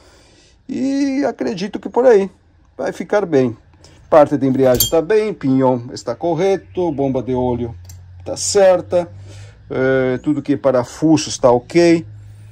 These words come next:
É, compressão do motor boa, assim que se não tem entrada de ar, eu sei que o motor está bom, ele não tem folgas na parte de baixo do motor, vira briquim. É, então é isso,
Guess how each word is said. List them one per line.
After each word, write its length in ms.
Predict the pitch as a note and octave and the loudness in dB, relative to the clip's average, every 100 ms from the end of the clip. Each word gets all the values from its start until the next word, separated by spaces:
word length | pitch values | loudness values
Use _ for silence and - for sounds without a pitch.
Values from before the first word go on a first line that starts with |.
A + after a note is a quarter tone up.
| - - - - | -20 -20 -20 -14
É, 240 | - C3+ C3 | -2 0 0
compressão 600 | - F3 D#3 C#3+ - D3+ | 2 0 2 0 2 2
do 100 | C3 | 4
motor 380 | B2 A#2+ B2+ A#2 | 0 2 2 2
boa, 240 | C3+ E3+ | 4 4
assim 160 | D3 - | 4 0
que 100 | C#3+ | -4
se 140 | - | -2
não 160 | B2+ B2 | 0 2
tem 160 | D3+ | 2
entrada 340 | D3 B2+ C3 B2 | 2 4 2 2
de 120 | A#2 | 2
ar, 160 | B2+ C3+ | 2 2
eu 80 | |
sei 240 | A#2+ - D3+ | 0 2 0
que 80 | C#3 | 0
o 20 | |
motor 300 | A#2+ C#3 B2 | -2 -2 -4
está 320 | A2+ - D#3+ | -2 0 2
bom, 260 | B2+ D#3 C3+ | 4 2 2
ele 100 | A#2+ | 0
não 280 | B2+ G3 | 0 0
tem 260 | A#3 D3+ F3+ | -2 0 0
folgas 600 | - - C3+ E3+ F#3+ B2+ | -2 -4 2 4 4 0
na 100 | B2 | 0
parte 300 | A2 B2 B2 | 0 0 -2
de 100 | A#2+ | -6
baixo 300 | A2 B2 - | 0 -2 -2
do 100 | G2+ | -8
motor, 400 | G2 G#2 B2 C#3 | -8 -6 -2 -2
vira 240 | C3 A#2 G#2+ | -4 -8 -6
briquim. 400 | A2 - C3+ D3+ _ - _ _ _ _ _ _ _ _ - | -8 -4 -4 -4 _ -20 _ _ _ _ _ _ _ _ -8
É, 320 | C3 B2+ B2 A#2+ _ _ - | -2 0 0 -2 _ _ -10
então 260 | F#3 C#4 C4+ | -2 4 6
é 80 | |
isso, 320 | G3+ G3+ - | 4 2 -6